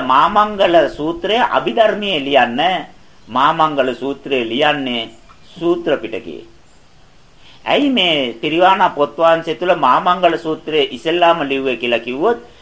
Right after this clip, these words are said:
කිසිම කෙනෙක් මේකට හේතුව දන්නේ නැහැ. ඒගොල්ලෝ නානා ප්‍රකාර කරුණු කියනවා. මේ මංගල කියලා කියන නිසා මේ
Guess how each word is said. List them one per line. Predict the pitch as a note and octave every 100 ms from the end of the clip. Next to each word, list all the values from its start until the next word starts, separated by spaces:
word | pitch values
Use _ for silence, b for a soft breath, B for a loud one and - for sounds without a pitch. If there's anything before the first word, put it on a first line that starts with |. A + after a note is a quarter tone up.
| B
කිසිම | C#3+ - G3+
කෙනෙක් | F#3 F#3+ G#3+
මේකට | F#3+ F#3+ G3
හේතුව | - G#3 G#3+ F#3
දන්නේ | A2+ F#2+ F2+
නැහැ. | E2 C#2+ - _ _ _ b b b -
ඒගොල්ලෝ | E3 F3
නානා | D#3 D3+ D#3 E3
ප්‍රකාර | E3+ D#3+ D#3+ C#3+
කරුණු | B2+ B2+ C3 A#2
කියනවා. | C3+ F#3 F#3 C#3+
මේ | C3+
මංගල | B2 C#3 F3 F3+
කියලා | E3+ D#3 C3+
කියන | B2 C#3
නිසා | C3 F#3 A3
මේ | E3+ C#3+ A#2